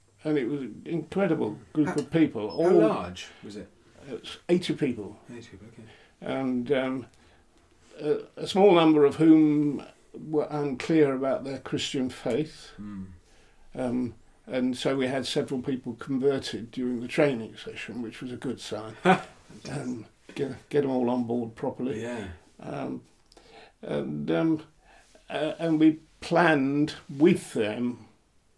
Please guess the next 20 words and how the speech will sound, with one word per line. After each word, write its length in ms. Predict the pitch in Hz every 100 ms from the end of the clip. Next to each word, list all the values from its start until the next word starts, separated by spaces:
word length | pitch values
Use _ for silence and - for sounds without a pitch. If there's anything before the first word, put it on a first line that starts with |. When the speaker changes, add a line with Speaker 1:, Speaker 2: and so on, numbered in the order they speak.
| _ -
Speaker 1:
uh, 420 | - 127 123 123 - _ _ _ _ _ _ _ _ _ _ _ _ -
what, 240 | 139 151 -
what 360 | - 151 143
turned 280 | - 226 294
out 120 | 254
to 60 | 160
be 100 | 170
a, 180 | 156 160
a 40 |
long 520 | 165 175 202 185 185
weekend 760 | 175 170 160 170 165 135 120 113
of 140 | 123
mission. 420 | 127 123 - 87 - _ _ _ _ _ -
It 120 | -
was, 320 | 123 123 120
uh, 220 | 117 127 - - _ - _ _ _ _ _ _ - -
and 580 | 120 113 117 156 156 151
it 100 | 147
was 160 | 160 160
amazing 720 | 156 165 170 160 135 104 -